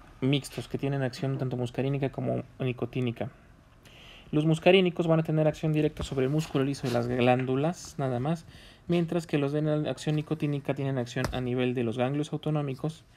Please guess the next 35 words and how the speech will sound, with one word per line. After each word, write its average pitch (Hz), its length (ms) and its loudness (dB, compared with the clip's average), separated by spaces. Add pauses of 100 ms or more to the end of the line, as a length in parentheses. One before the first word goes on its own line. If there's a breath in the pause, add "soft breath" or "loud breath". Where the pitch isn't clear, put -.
(360 loud breath)
y 160 200 0
el 131 140 2
músculo 120 400 -2
estriado. 110 380 -6 (340 loud breath)
En 135 140 -2
la 139 80 -4
siguiente 160 360 0
tabla 165 280 0
lo 156 140 0
que - 100 -6
podemos 147 420 -2
ver 151 280 2
es - 460 -8
varias 135 360 0
de 123 60 -2
sus 120 180 -8
características, 117 920 -4 (440 loud breath)
eh, 117 280 2
marcadas 123 600 0
con 113 460 -2
cruces, 123 800 -2
¿sí? 147 240 -6
Y 143 100 -6
cómo 135 240 -2
se 127 120 -4
van 117 160 0
a - 20 -2
afectar 120 320 -6
en 117 80 -4
ciertas 113 260 -6
situaciones. 156 480 -6 (480 loud breath)
Por 156 140 4
ejemplo, 156 440 0 (280 loud breath)
la 143 160 2
acetilcolina, 156 720 0